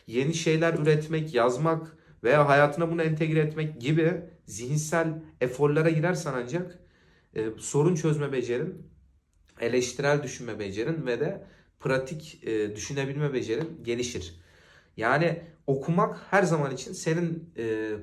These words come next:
performansını arttıracak sınavlara hazırlık sürecinde ama okuyu, okuma işlemini de hakkını vererek yapmak gerekiyor. Yani o okuduğunu direkt okuyup geçmek, bir an önce şu kadar sayıda kitap bitirmek yerine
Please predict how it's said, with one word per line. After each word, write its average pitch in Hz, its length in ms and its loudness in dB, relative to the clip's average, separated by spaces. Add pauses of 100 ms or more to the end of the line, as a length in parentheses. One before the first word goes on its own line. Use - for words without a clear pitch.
(100)
performansını 156 720 2
arttıracak 143 680 -4
sınavlara 123 580 -2
hazırlık 107 340 -2
sürecinde 104 460 -4
ama 156 340 2
okuyu, 160 540 0
okuma 156 400 0
işlemini 180 560 0
de 156 260 -2 (360)
hakkını 165 540 0
vererek 170 400 2
yapmak 90 400 -6
gerekiyor. 90 380 -6
Yani 139 280 0 (340)
o 180 180 8
okuduğunu 185 420 4
direkt 190 260 4
okuyup 156 380 0
geçmek, 156 520 -2
bir 175 100 6
an 190 100 4
önce 175 160 2
şu - 220 -6
kadar 165 180 2
sayıda 147 320 0
kitap 147 360 -2
bitirmek 156 420 -6
yerine 135 300 -4